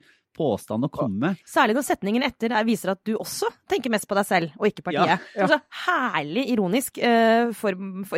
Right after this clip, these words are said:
Speaker 2: kritikk. Men sånn, OK, greit, dere tenker alle på dere selv, dere er i maktkamp, men sånn,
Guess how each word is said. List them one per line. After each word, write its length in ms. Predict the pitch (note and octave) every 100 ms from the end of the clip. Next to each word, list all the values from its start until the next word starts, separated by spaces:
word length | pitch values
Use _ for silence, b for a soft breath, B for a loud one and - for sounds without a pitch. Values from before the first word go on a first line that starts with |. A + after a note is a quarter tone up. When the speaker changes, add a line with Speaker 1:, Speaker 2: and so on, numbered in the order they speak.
| G#3
Speaker 2:
kritikk. 400 | G#3+ - D4+ - B B -
Men 100 | D#4
sånn, 160 | D4+ C4 b -
OK, 160 | F4 E4+
greit, 180 | E4+ D#4+
dere 100 | D4+
tenker 280 | D#4 A3 C4+
alle 140 | G3
på 80 | F#3
dere 100 | G#3 A3+
selv, 160 | C#4
dere 160 | B3+ B3+
er 160 | G3+
i 80 | G#3+
maktkamp, 400 | G3 - C#4 D4+
men 80 | C4+
sånn, 160 | C4+